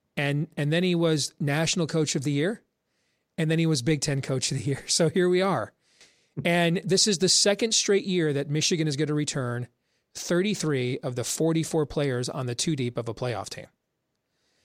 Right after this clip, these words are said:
Right now, I'm estimating about seventy percent of Michigan's production overall will be coming back.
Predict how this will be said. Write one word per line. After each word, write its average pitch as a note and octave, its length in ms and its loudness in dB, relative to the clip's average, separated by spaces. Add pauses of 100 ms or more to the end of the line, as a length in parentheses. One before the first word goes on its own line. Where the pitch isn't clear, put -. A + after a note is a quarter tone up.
(260)
Right F3 180 4
now, F#3 460 0
I'm D#3+ 160 0
estimating D3+ 480 0
about C3+ 180 -2
seventy E3 400 0
percent D3 380 -2
of B2+ 80 -4
Michigan's C#3 420 -2
production C3 540 -4 (560)
overall C3 420 0
will A#2 80 -4
be A#2+ 80 -6
coming A2+ 300 -10
back. G2 320 -10